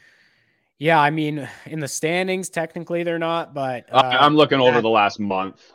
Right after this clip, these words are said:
Speaker 1: I was gonna
Speaker 2: I
Speaker 1: say,
Speaker 2: keep it
Speaker 1: as of
Speaker 2: recent.
Speaker 1: recently, as of recently, they, they definitely have been. You got some stats for, uh, for their play the last month?
Speaker 2: Yeah, they've only won five games in their last sixteen, so,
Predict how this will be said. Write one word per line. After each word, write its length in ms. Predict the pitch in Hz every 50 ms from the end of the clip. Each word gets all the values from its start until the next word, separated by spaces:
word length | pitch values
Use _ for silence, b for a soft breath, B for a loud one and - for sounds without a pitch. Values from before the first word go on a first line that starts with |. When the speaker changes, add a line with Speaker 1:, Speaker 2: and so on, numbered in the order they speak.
| _ _ -
Speaker 1:
I 100 | 151 156
was 140 | 151 147 143
gonna 160 | 160 151 147
Speaker 2:
I 20 |
Speaker 1:
say, 260 | 135 - 147 151 139 131
Speaker 2:
keep 180 | 185 165 -
it 60 | 143
Speaker 1:
as 140 | 131 143 110
of 60 | 107
Speaker 2:
recent. 160 | 107 110 - 107
Speaker 1:
recently, 600 | 107 107 - 160 147 147 156 160 156 156 156 156 b b b b b b -
as 260 | 131 135 147 160 156
of 100 | 165 147 147
recently, 500 | 151 151 143 - 160 143 139 139 139 131
they, 240 | 135 131 131 131 123
they 240 | 110 - 127 127
definitely 400 | 123 131 127 127 - 127 120 123
have 220 | 120 120 120 123 120
been. 180 | 113 107 101 -
You 260 | 120 98 120 131 139
got 180 | 151 180 185 -
some 120 | 196 160
stats 560 | - - - - 113 117 143 180 - - - -
for, 320 | _ - 156 156 156 151
uh, 320 | 151 147 151 151 147 143 - _
for 140 | - 151
their 120 | 143 143 131
play 280 | 127 - 131 135 147
the 100 | 156 160
last 340 | 156 151 143 143 147 - -
month? 300 | 151 147 156 185 - _ _ _ _ _ _ _ _ _ _ _ _ _ _ _ _ _ _ _ _ _ -
Speaker 2:
Yeah, 240 | 110 120 127 127
they've 200 | 120 127 127 120
only 200 | 131 135 147 147
won 180 | 131 127 131 131
five 460 | 131 - 123 113 113 117 120 104 101
games 340 | 110 104 107 113 113 113 98
in 80 | 101 98
their 140 | 95 95
last 340 | 95 95 92 95 - - -
sixteen, 720 | - 107 95 - - - - 101 98 98 98 90 87 90 90
so, 440 | - - 92 90 85 82 82 -